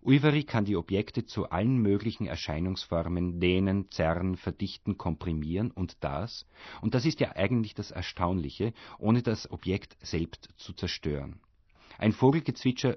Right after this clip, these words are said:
bleibt immer ein Vogelgezwitscher, egal ob es in der Folge wie ein Düsenflugzeug, eine Mülltonne, ein Hi-Hat oder ein Baby klingt.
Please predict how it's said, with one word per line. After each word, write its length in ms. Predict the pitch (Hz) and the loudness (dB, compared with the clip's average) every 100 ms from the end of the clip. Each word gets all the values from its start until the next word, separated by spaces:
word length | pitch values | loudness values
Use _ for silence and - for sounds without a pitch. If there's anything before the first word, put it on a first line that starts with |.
| - | 0
bleibt 320 | 98 101 - | 0 0 0
immer 260 | 107 107 76 | 2 4 2
ein 120 | 80 | -2
Vogelgezwitscher, 800 | - 78 76 82 - 76 - - - - | -2 -2 -2 -8 -6 -8 -8 -12 -14 -14
egal 360 | - 101 98 131 | -4 6 8 6
ob 180 | - 113 | 4 0
es 100 | 110 | 0
in 100 | 101 | 0
der 80 | 98 | 0
Folge 360 | 95 104 113 | 2 2 2
wie 80 | 90 | 2
ein 140 | 76 | 0
Düsenflugzeug, 840 | - 110 127 120 120 110 - 120 123 - - | 2 2 2 0 -2 -2 -2 -2 -2 -8 -2
eine 160 | 104 | 4
Mülltonne, 640 | 101 104 104 - 95 110 131 - | 6 8 8 6 2 2 0 -4
ein 220 | 104 92 | -2 2
Hi-Hat 540 | 92 85 85 95 95 - - | 6 4 4 0 0 -8 -10
oder 220 | - 107 | -2 0
ein 180 | 90 117 | 2 2
Baby 320 | 127 135 95 | 4 4 4
klingt. 480 | - - 65 - - | -2 -6 -10 -12 -20